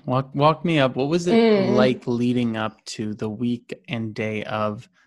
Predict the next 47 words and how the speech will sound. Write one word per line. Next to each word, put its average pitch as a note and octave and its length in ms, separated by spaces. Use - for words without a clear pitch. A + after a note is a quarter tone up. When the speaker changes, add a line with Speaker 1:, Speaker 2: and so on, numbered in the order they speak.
Speaker 1:
the G#2+ 80
layoff? G#2 400
Did B2 160
you B2+ 120
see D#3 280
it D#3 120
coming, F3 400
or C#3 80
was A#2 180
it G#2+ 80
a G#2 40
bit G#2 160
of G#2+ 120
a G#2+ 60
surprise? - 640
Speaker 2:
No, C4+ 240
I C4+ 160
definitely C#4 340
saw G3+ 160
it - 120
coming. F#3+ 560
Um, F#3+ 600
I A3 300
was G#3 880
one F#3+ 300
of F3+ 260
the, E3+ 340
I E3+ 60
think, A#3+ 240
like, F3 220
the F3 100
third E3+ 720
round D#3+ 480
of D#3+ 140
layoffs E3+ 420
at - 140
my F#3 100
company. A3+ 640
And E3+ 580
after E3 540
I E3 160
was E3+ 180
laid E3 140
off, D#3+ 240
they E3+ 100
ended E3 220
up D#3 100